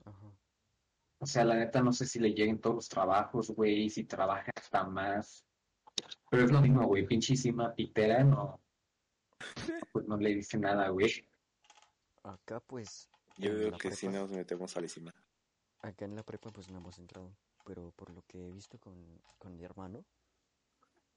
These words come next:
Speaker 1: hay varios nuestros igual. Y es por él que también me he echado unas clases de secundaria, de aprende en casa.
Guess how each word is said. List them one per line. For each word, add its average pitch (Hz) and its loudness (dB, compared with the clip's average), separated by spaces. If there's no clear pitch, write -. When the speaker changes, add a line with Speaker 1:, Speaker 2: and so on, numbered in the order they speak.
Speaker 1:
hay 90 -16
varios 87 -18
nuestros 85 -20
igual. 85 -20
Y 107 -18
es 104 -14
por 104 -10
él 104 -10
que 90 -14
también 87 -18
me 85 -16
he - -18
echado 87 -18
unas 87 -20
clases 87 -18
de 82 -16
secundaria, 85 -18
de 78 -20
aprende 82 -20
en 82 -20
casa. - -20